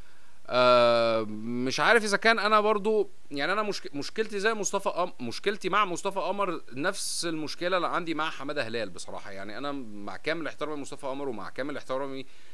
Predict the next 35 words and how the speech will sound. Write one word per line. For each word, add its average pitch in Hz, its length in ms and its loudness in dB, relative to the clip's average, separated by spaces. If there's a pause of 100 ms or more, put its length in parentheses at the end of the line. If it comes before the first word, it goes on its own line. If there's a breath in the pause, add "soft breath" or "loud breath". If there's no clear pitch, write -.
(140 soft breath)
لحمادة 127 960 -2
هلال، 151 300 0 (480 soft breath)
بس 135 200 2
انا 214 120 8
مش 202 100 4
بحب 175 220 2
اتفرج 160 280 2
لهم 151 320 0
ولا 160 180 4
على 160 220 4
افلام 135 480 -2
ولا 131 160 4
على 117 160 -2
مسلسلات. 95 640 -6
بس 202 380 0 (200)
let's 196 340 0
give 165 80 0
it 175 120 0
a 135 140 2
chance 185 400 2
ونتفرج 160 500 0
برضو 139 280 2
على 160 200 2
التريلر، 170 420 0
يمكن، 143 460 -2 (400)
الله 175 340 0
اعلم، 135 420 2 (180)
يمكن 127 380 -4 (380 loud breath)
التريلر 123 680 0
يغير 120 400 0
رأيي 104 320 -2
يعني. 92 340 -4 (480 loud breath)
آه، 98 540 -2
بس - 160 -4
اشك، - 240 -2